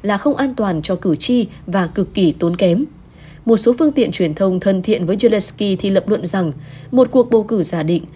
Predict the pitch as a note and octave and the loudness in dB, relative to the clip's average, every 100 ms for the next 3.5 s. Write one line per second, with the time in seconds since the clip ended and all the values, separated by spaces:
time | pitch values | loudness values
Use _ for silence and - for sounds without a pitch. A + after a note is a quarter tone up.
0 | - - C#4+ A#3+ E3+ F#3 A#3 A#3 F3+ G3+ | -16 -2 2 2 2 0 0 -2 -2 -2
1 | G#3 - F#3+ E3+ D#3 - - - A#3+ G#3+ | -2 -2 0 0 -2 -10 -2 2 2 0
2 | G#3 - A3+ G3 F3 F#3 E3+ F#3 - - | -2 0 -2 -2 -6 -4 -2 -2 -4 -6
3 | F#3+ G#3+ A#3 A3+ | -4 -4 0 0